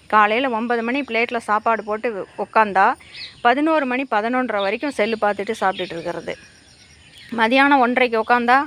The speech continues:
அது மூணு ஆகும், நாலு ஆகும். அப்படியே ஒரு மாதிரி அடிக்ட் ஆகிற மாதிரி அதை விட்டுட்டு இருக்கவே முடியல. எங்க வீட்டுக்காரர் ஏதாவது சொன்னாருன்னா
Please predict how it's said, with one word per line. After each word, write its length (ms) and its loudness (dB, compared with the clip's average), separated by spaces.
அது 220 -2
மூணு 320 0
ஆகும், 300 2
நாலு 280 2
ஆகும். 280 0
அப்படியே 300 0
ஒரு 200 0
மாதிரி 280 0
அடிக்ட் 340 -4
ஆகிற 200 0
மாதிரி 340 0
அதை 200 2
விட்டுட்டு 300 -2
இருக்கவே 360 0
முடியல. 180 -4
எங்க 240 -2
வீட்டுக்காரர் 280 -2
ஏதாவது 540 0
சொன்னாருன்னா 500 0